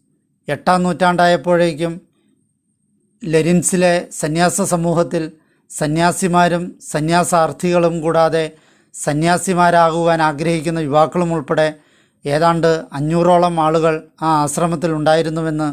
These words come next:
കരുതപ്പെടുന്നു. ഏതാണ്ട് എഴുന്നൂറ്റി മുപ്പത്തിരണ്ടിൽ അവിടുത്തെ ആശ്രമാധിപനായിരുന്ന പൊർക്കാരിയൂസിന് ഒരു ദർശനമുണ്ടായി. ക്രൂരന്മാരായ അപരിഷ്കൃതർ ആ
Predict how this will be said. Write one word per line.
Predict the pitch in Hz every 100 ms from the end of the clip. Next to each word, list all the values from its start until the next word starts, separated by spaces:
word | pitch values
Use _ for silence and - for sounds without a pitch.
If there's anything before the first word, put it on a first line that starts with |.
| 143
കരുതപ്പെടുന്നു. | 156 135 143 123 101 - _ _ _ _ _ _ _ _ _ _
ഏതാണ്ട് | 151 156 170 180 180 180 180
എഴുന്നൂറ്റി | 165 156 160 170 190
മുപ്പത്തിരണ്ടിൽ | 165 151 185 143 180 165 151 120 - _ _ _ 139
അവിടുത്തെ | 151 165 175
ആശ്രമാധിപനായിരുന്ന | 160 156 185 175 185 175 160 180 175 175 170 165 165 160 - _ _ _ -
പൊർക്കാരിയൂസിന് | 143 - 180 175 175 170 185 165 165 - _
ഒരു | 165 160 160
ദർശനമുണ്ടായി. | 135 139 - 170 160 131 107 110 _ _ _ _ _ _ _
ക്രൂരന്മാരായ | 147 160 180 180 180 175 175 175 170 175 _ _ _
അപരിഷ്കൃതർ | 143 160 170 - 196 170 175 165 - _ _
ആ | 156